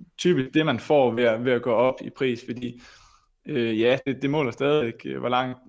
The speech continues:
og hvor hurtigt, og hvad din puls har været, og det gør de billigere ure også, og, og de måler det i princippet lige så godt efterhånden. Øh, så, så det, det er sådan lidt mere en, øh, en personlig træner, man får på håndledet,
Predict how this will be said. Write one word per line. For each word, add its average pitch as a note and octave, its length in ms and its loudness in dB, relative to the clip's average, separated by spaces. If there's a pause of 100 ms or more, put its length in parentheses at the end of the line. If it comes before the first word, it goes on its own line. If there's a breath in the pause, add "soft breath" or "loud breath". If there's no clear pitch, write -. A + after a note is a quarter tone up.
og B2+ 60 -12
hvor B2+ 120 -6
hurtigt, B2+ 380 -2
og B2 220 -6
hvad A#2+ 120 -2
din A#2+ 140 -4
puls C#3+ 240 0
har B2+ 60 -6
været, A2+ 280 -4
og - 80 -12
det C3+ 100 -2
gør C3 140 0
de A#2 60 -4
billigere A#2+ 300 -2
ure A2 220 -6
også, A#2+ 280 -12
og, B2+ 140 -4
og B2 140 -4
de C3 80 -2
måler C3+ 300 0
det G#2+ 100 -6
i G#2+ 200 -4 (100)
princippet A2+ 560 -4
lige A#2+ 120 -6
så B2 100 -8
godt A2+ 260 -2 (120)
efterhånden. A2+ 400 -10 (800 loud breath)
Øh, F2+ 140 -12
så, - 200 -6 (120)
så B2+ 60 -8
det, D3+ 260 2 (720 soft breath)
det D3 140 4
er D#3+ 60 4
sådan D#3 220 -2
lidt D3+ 180 0
mere D3 260 0
en, B2+ 160 -4
øh, A#2+ 240 -6 (100)
en C#3 140 -8
personlig B2+ 400 -4
træner, C3+ 400 0
man A2 160 -8
får B2+ 140 0
på A2 80 -6
håndledet, A#2+ 380 -4